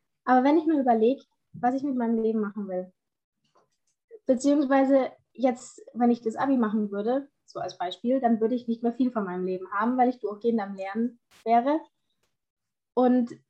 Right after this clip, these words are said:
natürlich dann danach was hab. Klar, aber diese eineinhalb Jahre, jetzt nur noch ein halbes, ähm, sind halt einfach auch Lebenszeit irgendwo.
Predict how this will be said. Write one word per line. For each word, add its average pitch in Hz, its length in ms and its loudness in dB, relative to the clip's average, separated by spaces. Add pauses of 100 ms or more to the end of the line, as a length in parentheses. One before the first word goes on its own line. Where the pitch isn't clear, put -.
(360)
natürlich 240 440 4
dann 202 160 -2
danach 233 380 0
was 202 180 -8
hab. 180 180 -6 (280)
Klar, 254 320 4
aber 214 160 -2
diese 214 240 -2
eineinhalb 220 400 -2
Jahre, 220 440 -2 (260)
jetzt 202 240 -8
nur 190 80 -6
noch 185 100 -4
ein 190 160 -10
halbes, 208 320 -4 (680)
ähm, 220 500 0 (160)
sind 269 280 2
halt 254 120 0
einfach 208 300 0
auch 254 180 0
Lebenszeit 254 680 -2
irgendwo. 185 640 -6